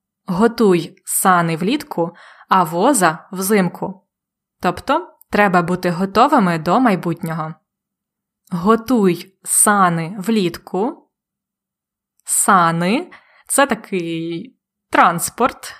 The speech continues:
який їздить по снігу, так, для зими. А готуй воза влітку — це ми говоримо про віз. Віз — це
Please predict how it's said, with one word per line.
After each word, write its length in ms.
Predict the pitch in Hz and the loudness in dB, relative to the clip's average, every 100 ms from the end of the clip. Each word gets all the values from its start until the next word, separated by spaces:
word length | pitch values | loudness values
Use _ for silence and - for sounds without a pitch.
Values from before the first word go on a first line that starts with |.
| - | -2
який 420 | 202 196 285 208 | -2 0 0 0
їздить 600 | 180 220 180 214 220 - _ | 0 0 2 0 0 -16 _
по 400 | - 180 180 180 - _ | -2 2 4 2 -2 _
снігу, 720 | - - 185 185 175 190 180 175 - _ | -4 -2 0 0 2 2 0 -2 -10 _
так, 260 | 180 175 - | -8 -6 -4
для 180 | 185 | 0
зими. 440 | 185 196 185 170 - _ _ _ _ _ - | 2 2 2 -2 -10 _ _ _ _ _ 0
А 280 | 180 175 170 - - - | 4 4 0 -8 -20 -12
готуй 680 | 180 214 220 220 208 202 - | 0 0 2 0 0 0 -4
воза 760 | - 175 190 208 196 170 160 196 - | -8 -4 2 4 4 4 0 -2 -6
влітку — 800 | 208 202 170 - - 226 330 - _ _ - - | -2 0 -2 -4 -4 -2 -2 -6 _ _ -20 -10
це 360 | - 196 190 | -2 0 2
ми 120 | 190 | 2
говоримо 480 | 185 190 170 175 185 | 2 0 0 0 0
про 400 | 185 180 185 - - | 0 0 0 -2 -16
віз. 640 | 170 180 202 165 - - _ _ - - 185 | -8 0 2 2 0 -6 _ _ -20 -16 -10
Віз — 520 | 170 233 226 - - _ _ _ _ _ | -2 0 0 -2 -6 _ _ _ _ _
це 540 | - - 185 170 165 | -4 2 2 2 -2